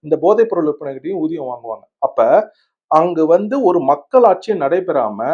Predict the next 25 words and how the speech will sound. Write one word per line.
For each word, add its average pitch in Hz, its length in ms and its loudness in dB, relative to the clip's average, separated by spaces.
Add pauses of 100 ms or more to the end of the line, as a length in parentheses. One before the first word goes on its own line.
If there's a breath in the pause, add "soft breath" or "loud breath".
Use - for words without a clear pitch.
(260)
போதைப் 240 400 2
பொருள் 202 220 0
விற்கிறவன் 151 540 -4
அந்த 127 140 -12
நாட்டை 165 440 -6
கட்டுப்படுத்துவான். 139 600 -8
அப்ப 117 380 -8
எவ்வளவு 202 440 -2
பெரிய 185 220 -4
ஒரு 170 120 0
ஆபத்து 156 460 2
தமிழ்நாட்டுல 151 560 -10 (360)
சூழ்ந்திருக்கு 202 460 -2
அப்படின்னு 139 280 -6
நீங்க 117 140 -10
பாருங்க. 120 400 -2
இதை 143 160 -8
நான் 160 100 4
வந்து 196 200 2
விளையாட்டுக்கு 208 420 4
சொல்ல, 123 260 -8
நீங்க 127 220 -10
போய் 185 100 2
எடுத்து 127 240 -4
படிச்சு 165 380 -6